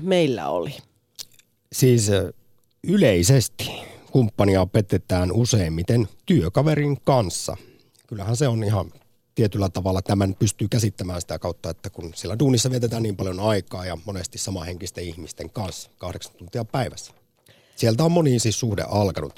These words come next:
Speaker 2: ei pelkkä pettämistarina.
Speaker 1: Kannatan vapaata seksiä sekä sitä, ettei tukahduta tunteitaan. Ihas-, ihastuminen ja rakastuminen eivät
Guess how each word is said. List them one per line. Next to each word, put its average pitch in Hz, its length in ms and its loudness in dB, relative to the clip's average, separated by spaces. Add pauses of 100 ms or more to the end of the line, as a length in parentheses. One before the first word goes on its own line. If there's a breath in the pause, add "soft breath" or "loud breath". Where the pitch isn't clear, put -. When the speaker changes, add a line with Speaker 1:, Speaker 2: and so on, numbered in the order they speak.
(100)
Speaker 2:
ei 87 140 -6 (220)
pelkkä 98 260 -4
pettämistarina. - 920 -6 (920 soft breath)
Speaker 1:
Kannatan 269 520 6
vapaata 233 460 2
seksiä 175 560 2
sekä 190 320 2
sitä, 220 360 4
ettei 190 260 2
tukahduta 202 480 2
tunteitaan. 143 800 2 (180)
Ihas-, 226 420 4
ihastuminen 226 560 4
ja 196 100 6
rakastuminen 190 640 2
eivät 180 240 4